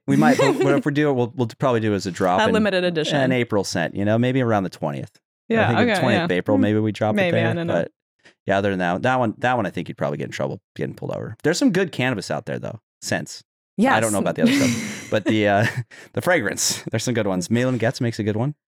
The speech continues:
Speaker 1: That's not
Speaker 2: Yes.
Speaker 1: so, uh, that's not so
Speaker 2: Obvious.
Speaker 1: dank.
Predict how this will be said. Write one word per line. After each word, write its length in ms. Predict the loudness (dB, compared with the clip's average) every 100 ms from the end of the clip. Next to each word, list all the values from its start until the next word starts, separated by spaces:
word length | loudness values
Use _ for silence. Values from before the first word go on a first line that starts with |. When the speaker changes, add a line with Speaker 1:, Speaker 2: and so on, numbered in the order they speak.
| _ -4
Speaker 1:
That's 180 | 0
not 240 | 2 2 0
Speaker 2:
Yes. 60 |
Speaker 1:
so, 380 | 0 0 2 0
uh, 400 | 0 2 2 0 -2
that's 180 | -10 -4
not 200 | -2 -2
so 400 | 0 0 2 0 -6 _ _ _ -8 -4
Speaker 2:
Obvious. 340 | -2 -2 -2
Speaker 1:
dank. 460 | 0 0 -2 -6